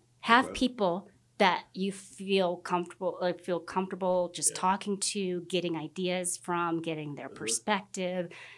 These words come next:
Speaker 1: you know, that you trust.
Speaker 2: Yeah.
Speaker 1: Um, I, I had a lot of great people around me
Speaker 2: Okay.
Speaker 1: because we went through some things
Speaker 2: Yeah.
Speaker 1: for sure. Um,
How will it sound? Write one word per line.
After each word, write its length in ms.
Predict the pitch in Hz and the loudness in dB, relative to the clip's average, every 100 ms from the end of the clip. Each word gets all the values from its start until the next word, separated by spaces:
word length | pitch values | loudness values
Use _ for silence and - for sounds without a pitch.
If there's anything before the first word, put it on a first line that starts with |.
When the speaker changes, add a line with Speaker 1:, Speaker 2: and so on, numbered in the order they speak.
| - | 2
Speaker 1:
you 100 | 262 | 8
know, 180 | 247 208 | 10 8
that 180 | 180 151 | 6 2
you 80 | 151 | 0
trust. 760 | - - 214 190 185 - - | -2 4 4 4 6 4 2
Speaker 2:
Yeah. 360 | 196 185 180 165 | -6 0 4 6
Speaker 1:
Um, 200 | 165 - - | 4 0 2
I, 220 | 185 185 180 | 6 6 6
I 100 | 190 | 4
had 260 | 185 180 180 | 6 4 4
a 60 | 165 | 0
lot 320 | 170 175 175 | 4 4 4
of 100 | 165 | 2
great 220 | 180 165 | -4 -6
people 280 | 175 180 160 | -6 -6 -4
around 340 | 151 143 147 | -4 -4 -4
me 260 | 160 - 160 - | -6 -12 -16 -18
Speaker 2:
Okay. 80 | - | -8
Speaker 1:
because 320 | - 208 240 233 | 0 6 6 8
we 100 | 262 | 6
went 260 | 285 262 | 6 2
through 180 | 233 240 | 0 4
some 180 | 240 196 185 | 6 4 2
things 520 | 185 - - - - | -2 -2 2 4 2
Speaker 2:
Yeah. 120 | - 180 | -2 -4
Speaker 1:
for 100 | 180 | 0
sure. 560 | - 180 - - 180 - | 0 -2 -6 -12 -12 -2
Um, 500 | 180 165 165 190 190 | 0 0 0 -4 -8